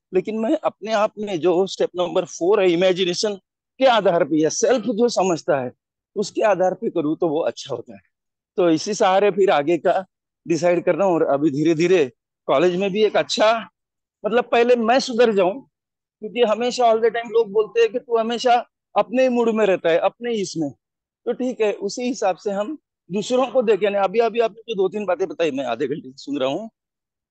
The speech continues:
कि दूसरे की परिस्थिति देख के, उसके परिस्थिति का पहले हमें आकलन करना है। अगर वो कुछ गलत बात कर रहा है, तो समझ लेना है वो खुद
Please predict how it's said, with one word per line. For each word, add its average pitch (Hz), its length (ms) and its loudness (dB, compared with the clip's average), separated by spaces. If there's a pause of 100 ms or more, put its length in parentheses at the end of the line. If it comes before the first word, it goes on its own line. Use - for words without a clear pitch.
(140)
कि 277 200 -2 (760)
दूसरे 233 380 -4
की 277 160 -8
परिस्थिति 226 640 -4
देख 220 200 0 (120)
के, 202 240 -2 (580)
उसके 233 280 -6
परिस्थिति 202 540 -6
का 240 160 -4
पहले 202 280 -2
हमें 185 180 -4
आकलन 180 420 -4
करना 175 280 -4
है। 180 260 -4 (380)
अगर 247 220 0
वो 294 180 -4
कुछ 214 220 -8
गलत 190 260 -2
बात 202 360 -4
कर 160 120 -2
रहा 160 140 0
है, 147 160 -2 (560)
तो 196 80 0
समझ 185 340 -2
लेना 170 240 -2
है 175 80 -2
वो 151 180 -4
खुद 180 260 -6